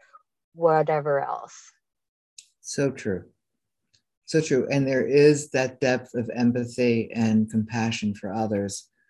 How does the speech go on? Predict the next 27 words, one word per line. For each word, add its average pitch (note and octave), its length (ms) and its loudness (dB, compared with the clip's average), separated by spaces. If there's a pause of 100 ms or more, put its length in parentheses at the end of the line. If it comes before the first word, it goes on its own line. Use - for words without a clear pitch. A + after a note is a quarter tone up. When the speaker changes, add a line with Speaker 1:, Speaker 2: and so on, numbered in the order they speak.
(360)
Speaker 2:
when C3 220 0
you've B2 160 2
gone A2+ 320 2
that A#2 220 0
deeply A2+ 340 -4
with A2+ 220 -6
yourself G#2 720 -8
in A#2+ 140 2
your G#2+ 180 0
own G2 140 -4
healing. G2 520 -8 (2000)
Speaker 1:
Yes. D3+ 200 -2
Speaker 2:
It's C#3+ 160 2
been C#3+ 160 2
Speaker 1:
And F#3 180 2
you G3 60 2
Speaker 2:
profound A#2+ 340 2
for A#2+ 100 0
me. E2+ 320 -4 (960)
Speaker 1:
Yes. D3 400 -6 (800)
Speaker 2:
Yeah. E3+ 100 -4
Speaker 1:
Yes. - 320 -6
And E3 360 -4
another D#3+ 580 -2
reason D3+ 480 -8
why D3 140 0
we D3 200 -4